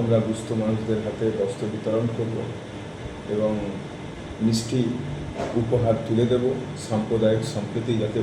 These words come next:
বজায় থাকে তার বার্তা মানুষের কাছে পৌঁছে দেব। জাতি ধর্ম নির্বিশেষে সব ধরনের মানুষ এখানে উপস্থিত থাকবেন এবং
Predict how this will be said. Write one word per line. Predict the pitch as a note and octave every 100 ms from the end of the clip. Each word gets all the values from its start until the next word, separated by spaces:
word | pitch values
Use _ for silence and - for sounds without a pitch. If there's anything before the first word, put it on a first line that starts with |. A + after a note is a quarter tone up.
| G2
বজায় | G2 G#2 G#2+ -
থাকে | G2+ B2 B2 - - - - -
তার | G#2+ F#2+
বার্তা | G2 G#2 A#2+ A2
মানুষের | G#2+ G#2+ A2+ -
কাছে | G#2 G#2+ -
পৌঁছে | G#2+ A2 B2 A2+
দেব। | B2 C3+ - - - - - - - A2+
জাতি | A2 A#2 B2 A2+
ধর্ম | G#2+ A2 G#2+ G2+
নির্বিশেষে | G2+ A#2 A#2+ A#2 A2+ B2 A#2 - - - - - -
সব | A#2 A2+
ধরনের | A#2+ A#2+ A#2 G#2+ G2
মানুষ | A#2+ A#2+ A2+
এখানে | A2+ A2 G#2+
উপস্থিত | A#2+ - C3 C3+
থাকবেন | A#2 A2+ B2+ C3+ - - - - - - - - - - - - - A2+
এবং | A#2